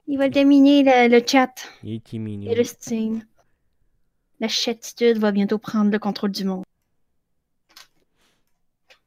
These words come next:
Speaker 2: Euh, tout, tout, tout, tout,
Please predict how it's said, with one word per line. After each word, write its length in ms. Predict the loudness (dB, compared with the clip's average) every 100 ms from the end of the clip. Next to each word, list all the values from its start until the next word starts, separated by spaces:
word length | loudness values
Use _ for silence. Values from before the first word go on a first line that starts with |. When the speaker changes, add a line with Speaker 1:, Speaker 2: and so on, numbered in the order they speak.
| _ -10
Speaker 2:
Euh, 1900 | -8 -8 -12 -16 -20 _ _ -20 -20 -18 -18 -18 _ _ _ -20 -20 -20 -20 -20
tout, 100 | -20
tout, 120 | -20
tout, 160 | -20
tout, 140 | -20